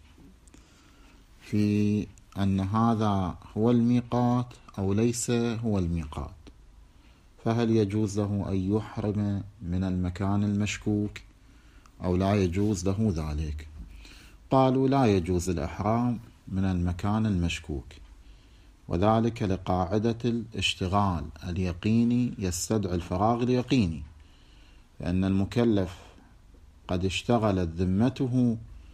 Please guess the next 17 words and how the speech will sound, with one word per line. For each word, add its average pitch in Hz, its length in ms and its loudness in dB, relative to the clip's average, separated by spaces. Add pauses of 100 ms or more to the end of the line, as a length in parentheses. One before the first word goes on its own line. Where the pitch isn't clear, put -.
(440)
بالإحرام 95 680 0
من 143 180 2
الميقات، 85 640 -2 (1200)
ومع 95 380 2
الشك 123 560 0 (380)
في 95 220 0
أن 92 160 0
ذلك 92 540 0
هو 90 240 0
الميقات 92 680 0 (840)
لا 127 300 2
يحصل 135 560 2
الفراغ 101 680 2
اليقيني 120 800 2
فيما 95 520 0
إذا 95 400 0
أحرم 123 580 0